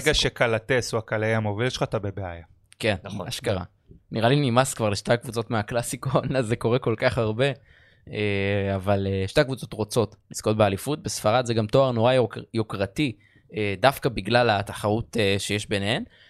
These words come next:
Speaker 3: אה, ובוא נעבור לעוד קרב מאוד יוקרתי, והוא קורה בטורקיה, לא רחוק מכאן, פנרבכצ'ה נגד, אה,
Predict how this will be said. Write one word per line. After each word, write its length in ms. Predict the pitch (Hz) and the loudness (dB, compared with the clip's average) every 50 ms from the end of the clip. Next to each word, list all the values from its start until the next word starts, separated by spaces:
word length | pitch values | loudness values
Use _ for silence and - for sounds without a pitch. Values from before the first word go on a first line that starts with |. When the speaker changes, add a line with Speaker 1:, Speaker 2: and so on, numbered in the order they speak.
| _ _ _ - | _ _ _ 2
Speaker 3:
אה, 140 | 113 107 104 98 | 2 2 2 2
ובוא 200 | 101 95 110 147 | 2 2 2 2
נעבור 300 | 170 175 151 135 143 139 | 4 2 2 2 0 0
לעוד 320 | 123 - - 131 139 131 | -2 0 2 0 0 0
קרב 280 | - - - 117 113 101 | -2 0 2 2 2 2
מאוד 300 | 107 107 107 127 156 139 | 0 -2 0 0 0 0
יוקרתי, 480 | 131 113 - 101 104 101 - - 139 160 | 0 -4 -2 -4 -4 -4 -2 -2 -2 0
והוא 160 | 143 120 107 - | 0 -2 -4 -2
קורה 200 | - 107 113 110 | 0 0 0 0
בטורקיה, 600 | 95 101 - _ - 107 113 - - 147 156 156 | 0 -2 -4 _ -6 -6 -6 -4 0 0 2 4
לא 180 | 127 113 110 | 4 4 2
רחוק 300 | 104 - - 101 - - | 2 0 -2 -6 -6 -6
מכאן, 360 | 113 107 - - 151 170 196 101 - _ _ _ _ _ - - | -8 -8 -6 -4 -4 -4 -4 -6 -10 _ _ _ _ _ -8 -4
פנרבכצ'ה 640 | - 110 107 101 101 101 120 123 101 - - - 104 | -2 0 0 0 4 4 4 4 4 0 -2 0 0
נגד, 400 | 104 107 101 107 107 98 92 98 | 0 0 0 0 0 0 2 2
אה, 120 | 98 98 | 2 4